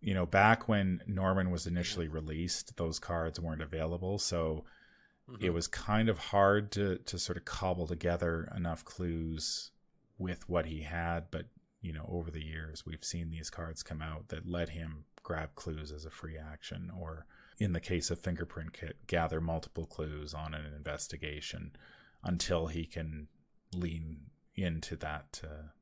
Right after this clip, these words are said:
Speaker 1: that, uh, mystic side. Now, when I sit down to build a Norman deck, I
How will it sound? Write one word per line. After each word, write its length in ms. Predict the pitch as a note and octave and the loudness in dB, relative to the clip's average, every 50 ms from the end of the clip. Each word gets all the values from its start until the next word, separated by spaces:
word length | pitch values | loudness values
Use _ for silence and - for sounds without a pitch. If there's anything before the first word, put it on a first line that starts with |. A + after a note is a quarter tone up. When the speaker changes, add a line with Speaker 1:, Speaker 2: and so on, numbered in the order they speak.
| _ _ _ _ _ _ _ _ _ _ _ _ _ _ _ _ _ _ _ - - - | _ _ _ _ _ _ _ _ _ _ _ _ _ _ _ _ _ _ _ -20 -14 -6
Speaker 1:
that, 360 | - E2+ D2+ D2+ - - - - | -6 -4 -4 -6 -8 -10 -10 -10
uh, 140 | D#2+ D2+ D2+ | -10 -8 -8
mystic 420 | D#2 E2 D#2+ - - - F2 - | -6 -6 -4 -4 -2 -2 -2 0
side. 400 | - - - E2 D#2+ D#2 D#2 D#2 | 0 -2 -2 -2 -4 -4 -4 -2
Now, 180 | E2+ F2 F2 F2+ | 2 4 4 6
when 160 | F#2 G2 A2 | 6 6 6
I 160 | C3+ D#3+ E3+ | 6 6 6
sit 240 | D#3 - - - - | 4 4 2 2 4
down 280 | - G#2 G2+ G2+ G2 F2+ | 6 6 6 6 6 4
to 120 | - - F2+ | 2 0 -2
build 380 | - - F#2+ F#2+ G2 G2 F2+ | 0 2 2 4 4 4 2
a 60 | F#2 E2+ | 2 2
Norman 440 | E2 E2+ E2+ F2 F2 F2 F2 E2+ D#2+ | 2 2 2 4 4 4 2 2 2
deck, 300 | E2+ E2 D#2 D#2 - - | 2 2 2 2 0 -4
I 240 | - - F2+ E2+ | -4 -2 0 -2